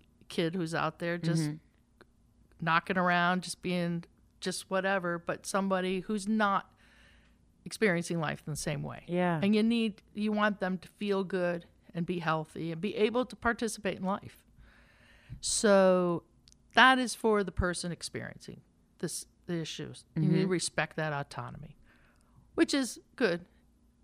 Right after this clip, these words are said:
Speaker 1: I, you know, I would tell someone, you know, one-to-one if it would help them at all.
Speaker 2: Mm-hmm.
Speaker 1: But most importantly, that my son, they have their autonomy. And
Speaker 2: Okay.
Speaker 1: they, t-, they carry out whatever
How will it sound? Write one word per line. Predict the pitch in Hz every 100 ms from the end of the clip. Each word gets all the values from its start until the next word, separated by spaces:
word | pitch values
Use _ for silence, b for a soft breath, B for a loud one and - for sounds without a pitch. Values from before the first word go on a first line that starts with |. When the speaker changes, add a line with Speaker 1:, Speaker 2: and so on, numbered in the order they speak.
| -
Speaker 1:
I, | 196 226
you | 247 226
know, | 240 214
I | 202 208
would | 208 185
tell | - 208 208
someone, | - 190 185 175 185
you | 185 190
know, | 165 165 - -
one-to-one | 180 180 - 175 165 175 208 - -
if | 196
it | -
would | 190 165
help | 170 180 -
them | 214 208
at | 208
all. | 208 214 220
Speaker 2:
Mm-hmm. | 196 190 190 B B B -
Speaker 1:
But | 214 185 - _ _ _ _ _ _ -
most | 185 190 - - -
importantly, | - 185 196 - 175 170
that | 160 -
my | 175 185
son, | 175 - 175 160 156 151 - - - - _ _ - _ _ _ _
they | 190 165
have | 156 160 143 147
their | 143 123
autonomy. | 131 - 120 - 147 - -
And | 156
Speaker 2:
Okay. | 160
Speaker 1:
they, | -
t-, | 123 -
they | 156
carry | - 131 107
out | 107 143 - -
whatever | 170 175 165 151 139